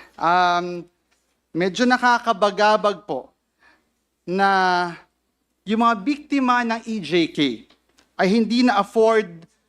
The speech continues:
nung parehong treatment na makukuha ng mga kakasuhan at kinasuhan sa I C C. Hindi po ito in-afford sa lahat ng pinatukhang, lahat ng nasa watch list.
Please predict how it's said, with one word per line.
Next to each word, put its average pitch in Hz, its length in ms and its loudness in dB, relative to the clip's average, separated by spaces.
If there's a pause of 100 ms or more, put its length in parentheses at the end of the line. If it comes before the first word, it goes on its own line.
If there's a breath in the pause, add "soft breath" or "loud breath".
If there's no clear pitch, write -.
(440)
nung 247 320 -2
parehong 214 960 0
treatment 170 560 -6 (320)
na 185 80 -8
makukuha 214 720 0
ng 202 160 -8
mga 196 240 -2
kakasuhan 175 800 -4 (240)
at 170 160 -6
kinasuhan 190 560 0
sa 160 240 -4
I 151 80 -2
C 135 240 -10
C. - 100 -16 (720 soft breath)
Hindi 214 240 0
po 247 240 -2
ito 233 400 2
in-afford 214 640 -2
sa 202 160 -2
lahat 175 320 0
ng 190 160 -4
pinatukhang, 269 960 -2 (320 loud breath)
lahat 208 320 -2
ng 190 160 -2
nasa 165 240 0
watch 196 400 0
list. 156 480 -10